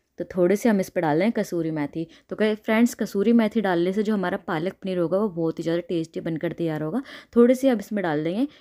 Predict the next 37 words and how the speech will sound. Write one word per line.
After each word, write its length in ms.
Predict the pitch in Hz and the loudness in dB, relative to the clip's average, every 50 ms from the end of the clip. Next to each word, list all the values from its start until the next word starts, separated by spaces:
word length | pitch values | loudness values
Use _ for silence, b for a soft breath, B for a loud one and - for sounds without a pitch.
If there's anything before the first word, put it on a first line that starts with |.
| b b - | b b -6
कश्मीरी 380 | 196 - 214 208 185 180 208 | -4 0 0 0 2 4 4
लाल 320 | 208 190 165 151 151 156 156 | 4 4 2 2 0 0 0
मिर्ची, 380 | 165 175 170 - - 285 359 - _ _ _ _ _ _ _ _ _ _ - | 0 -2 -4 -2 -6 -6 -6 -6 _ _ _ _ _ _ _ _ _ _ -6
ये 80 | 190 208 | -6 -6
थोड़ी 340 | 202 - 226 233 240 254 262 | -4 0 4 4 6 6 4
सी 120 | - 269 | 2 0
डाली 220 | 208 196 165 170 | -2 0 -2 -2
से 120 | 175 254 277 | 0 -2 0
दो 240 | 349 277 214 185 180 | 0 2 2 2 0
तीन 160 | - 190 185 | 0 -2 -4
चुटकी 340 | - 190 170 _ - 170 170 | -4 -8 -10 _ -6 -4 -4
के 60 | 160 | -4
करीब, 320 | - 160 156 156 156 151 | -4 -4 -4 -4 -4 -4
ज़्यादा 280 | - 180 170 165 185 226 | -4 -4 -4 0 2 4
मिर्ची 260 | 233 233 208 - 240 | 4 4 4 2 -2
डालने 260 | 214 180 156 156 165 | -2 0 -2 -2 -4
की 60 | 170 | -2
ज़रूरत 260 | 160 170 156 160 156 - | -2 -2 -2 -2 -2 -4
नहीं 100 | 165 165 | -8 -8
है 60 | 165 165 | -6 -6
वैसे, 240 | 180 190 - 254 | -6 -6 -8 -6
क्योंकि 280 | 247 254 247 262 277 269 B B B B - | -2 0 2 2 2 0 B B B B -6
पालक 280 | 180 165 165 175 180 - | -4 -2 0 0 -2 -2
की 60 | 233 | -2
जो 120 | 214 240 226 | 0 0 0
ग्रेवी 300 | 175 165 165 165 165 185 | 0 0 0 0 0 0
है 60 | 208 | -2
वो 260 | 208 247 185 - 175 | 0 0 2 2 2
already 320 | 165 165 165 170 185 170 175 | 2 2 0 0 -2 -4 -2
बहुत, 220 | 180 170 170 - - - _ - | -4 -4 -4 -6 -10 -20 _ -14
न-, 100 | 175 180 - b b b b b | -14 -14 -14 b b b b b
अच्छी 260 | - - - - 214 | -18 -16 -6 -4 -2
लग 160 | 190 170 156 | 0 0 0
रही 100 | 160 175 | 0 0
है 60 | 190 196 | 0 0
देखने 380 | 185 170 170 170 175 175 175 | 2 0 0 0 -2 -4 -4
में। 160 | 202 233 277 | -4 -4 -6